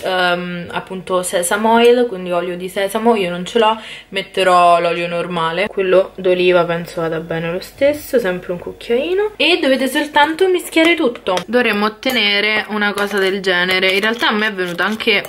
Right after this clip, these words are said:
un po' più liquida di, di quella del tipo del video, però da vera futura moglie coreana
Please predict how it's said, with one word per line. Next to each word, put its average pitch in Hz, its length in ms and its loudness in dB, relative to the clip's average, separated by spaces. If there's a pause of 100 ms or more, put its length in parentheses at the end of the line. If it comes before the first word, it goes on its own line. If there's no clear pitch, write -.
un 185 160 -10
po' 196 240 -4
più 196 160 -4
liquida 180 560 0
di, 175 420 2 (140)
di 175 160 -6
quella 175 220 2
del 175 260 -6
tipo 175 260 -4
del 185 240 0
video, 190 480 0
però 190 220 4
da 180 120 2
vera 185 220 4
futura 185 360 0
moglie 180 360 2
coreana 175 640 4